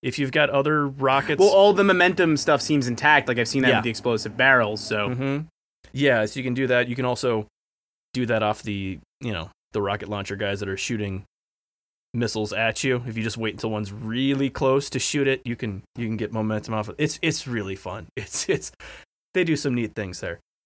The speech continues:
Speaker 1: Um,
Speaker 2: Sure.
Speaker 1: <coughs> Excuse me. Ugh. Not completely over this covid nonsense yet. Um,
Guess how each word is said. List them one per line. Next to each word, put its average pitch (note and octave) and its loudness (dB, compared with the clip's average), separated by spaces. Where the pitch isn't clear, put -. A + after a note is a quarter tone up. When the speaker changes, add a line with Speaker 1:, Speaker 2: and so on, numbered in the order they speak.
Speaker 1:
Um, G2+ -4
Speaker 2:
Sure. A2 -4
Speaker 1:
<coughs> - 0
Excuse D3+ -2
me. - -14
Ugh. - -2
Not D3 0
completely A2 -2
over A2 -4
this D#2+ -10
covid F2+ -6
nonsense E2 -10
yet. E2 -6
Um, A2 -2